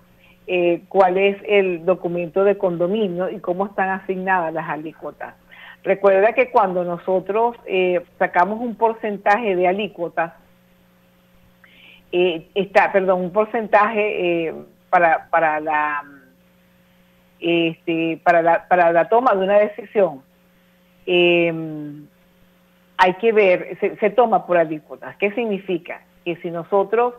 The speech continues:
eh, si el penthouse tiene un, una mayor, eh, asignación de alícuotas, su voto va a ser mayor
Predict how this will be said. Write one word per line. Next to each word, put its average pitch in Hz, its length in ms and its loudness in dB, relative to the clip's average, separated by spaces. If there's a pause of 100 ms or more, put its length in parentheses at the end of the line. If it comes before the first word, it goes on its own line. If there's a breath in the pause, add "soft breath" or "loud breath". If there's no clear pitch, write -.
(520 soft breath)
eh, 170 760 -2
si 202 60 0
el 170 120 -2
penthouse 214 580 0
tiene 202 180 -2
un, 196 340 -8
una 190 260 -2
mayor, 175 520 0
eh, 180 500 -6 (220)
asignación 175 720 -6
de 202 80 2
alícuotas, 180 580 -6
su 170 120 -4
voto 180 280 -2
va 208 120 0
a 208 100 -12
ser 185 160 -4
mayor 190 480 -2